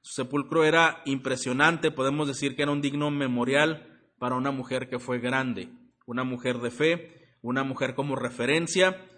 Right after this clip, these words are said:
eh, una mujer que Dios usó y una mujer que fue instrumento para el plan perfecto de Dios. Evidentemente, el autor de, de Génesis quiere resaltar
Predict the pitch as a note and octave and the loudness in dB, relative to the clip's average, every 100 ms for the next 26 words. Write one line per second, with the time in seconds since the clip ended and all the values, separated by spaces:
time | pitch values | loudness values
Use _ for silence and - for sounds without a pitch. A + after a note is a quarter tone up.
0 | _ _ A2+ A2 C3 C#3+ C3+ B2+ C#3 C#3 | _ _ -6 -2 -2 -2 -2 -2 -2 0
1 | C3+ C3+ B2 D#3+ E3 C#3+ C#3+ C#3+ C3+ C3 | -2 -4 -2 2 4 2 0 -2 -2 -4
2 | C3 C#3 C#3+ - B2+ B2 C#3+ B2 B2+ B2 | -2 -2 -4 -4 -2 0 -2 -2 -6 -2
3 | A2 A2+ G#2 - _ _ A#2 A2+ - B2 | -2 0 -4 -8 _ _ -8 -8 -2 0
4 | B2+ C3 B2+ B2+ A#2+ - G#2+ - G2+ G2+ | 0 -2 -2 -4 -4 -8 -8 -10 -10 -8
5 | G2 F#2+ - _ _ _ _ A#2+ C3+ C#3 | -8 -10 -14 _ _ _ _ 0 2 4
6 | E3 D#3+ D#3 D#3+ C#3 C3+ D3+ D#3 D#3 C3+ | 2 2 4 4 4 4 2 4 4 2
7 | C#3+ B2+ A#2+ E3+ E3+ - B2+ - C#3 C3+ | 0 -2 2 2 2 -2 -4 -4 -2 2
8 | D3+ D3+ C3+ - _ _ - C#3 C3 B2+ | 4 2 0 -14 _ _ -4 -2 0 0
9 | A#2 B2 D#3 D3 E3+ - | 0 6 6 6 2 -14